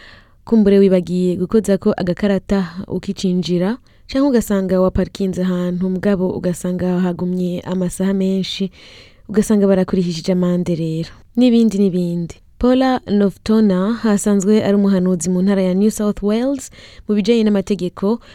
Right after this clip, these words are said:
arafasha abantu mu kubashikiriza impanuro ku mategeko ku buntu. Amaze gufasha abantu batari bake rero, uno musi aratuyagira, avuga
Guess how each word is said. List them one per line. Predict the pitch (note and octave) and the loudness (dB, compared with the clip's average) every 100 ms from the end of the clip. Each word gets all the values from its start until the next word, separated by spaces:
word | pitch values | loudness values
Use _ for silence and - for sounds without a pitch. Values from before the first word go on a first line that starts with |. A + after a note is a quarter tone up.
| - | -6
arafasha | - A3+ C#4 C4 F#3+ | -2 0 0 2 2
abantu | F#3 F#3 F#3+ - | 2 2 2 0
mu | F#3+ | -4
kubashikiriza | F3+ F#3 - - F3+ F3+ F3+ | -2 -2 -2 -4 -4 -2 0
impanuro | F#3 F3+ F3 F3 E3+ F#3+ G3 | 0 0 -2 -2 0 -2 -2
ku | - | -2
mategeko | F#3+ F3+ G#3+ F#3 F3+ - | -2 -2 -4 -4 -6 -6
ku | - F3 | -8 -6
buntu. | E3 E3+ E3+ F3 F3 - - - - | -4 -4 -2 -4 -6 -10 -20 -20 -4
Amaze | F#3+ G3 G3 | 0 2 2
gufasha | F#3+ - A#3 G3+ | 0 -2 -2 0
abantu | F3+ F3 E3+ | 0 0 -2
batari | - F#3+ G3 | -2 0 0
bake | F#3+ F#3 G3 | -2 -2 -4
rero, | E3+ F3 G3+ G#3+ - - - | -2 -2 -2 -2 -6 -20 -4
uno | A3 B3+ | 2 4
musi | A#3 A3 - G3 - - | 4 2 0 -2 -2 -2
aratuyagira, | F#3+ F#3 - F#3+ F3 F3+ F3+ F#3+ A3 | 0 0 0 0 0 -2 0 0 0
avuga | A3+ E3 | -2 -2